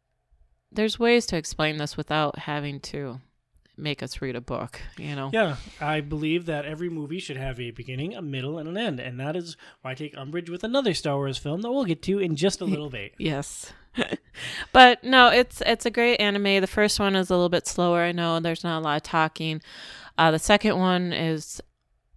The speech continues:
Speaker 1: enjoyable. There's a lot more growth. You get to see Anakin and his, um, you know, his ability and his turn and stuff.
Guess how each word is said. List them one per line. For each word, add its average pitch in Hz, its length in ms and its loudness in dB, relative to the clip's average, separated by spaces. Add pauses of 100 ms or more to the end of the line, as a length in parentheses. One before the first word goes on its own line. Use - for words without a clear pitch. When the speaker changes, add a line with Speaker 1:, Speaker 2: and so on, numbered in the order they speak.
(120)
Speaker 1:
enjoyable. 165 640 4
There's 156 220 -2
a - 20 -2
lot 160 140 0
more 151 180 -4
growth. 151 540 2
You 151 60 -6
get 151 160 -2
to 147 80 -4
see 151 340 -2
Anakin 151 720 -4 (380)
and 147 200 -4
his, 147 500 -4
um, 143 420 -6 (1500)
you 170 160 -2
know, 143 240 -2
his 160 280 0
ability 151 540 0
and 151 280 -8 (100)
his - 320 -4
turn 143 480 -4
and 143 100 -6
stuff. - 540 -10